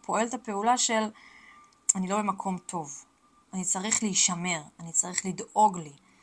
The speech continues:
אני צריך, אה, לעמוד על המשמר."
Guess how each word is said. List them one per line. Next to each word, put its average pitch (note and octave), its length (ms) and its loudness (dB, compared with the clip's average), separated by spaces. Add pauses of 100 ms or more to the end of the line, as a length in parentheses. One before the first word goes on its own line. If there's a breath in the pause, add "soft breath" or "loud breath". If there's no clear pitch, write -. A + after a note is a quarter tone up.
(280 soft breath)
אני F3+ 140 -4
צריך, F#3+ 580 0
אה, F3 540 -4
לעמוד G3 320 4
על D#4 80 4
המשמר." A3 440 4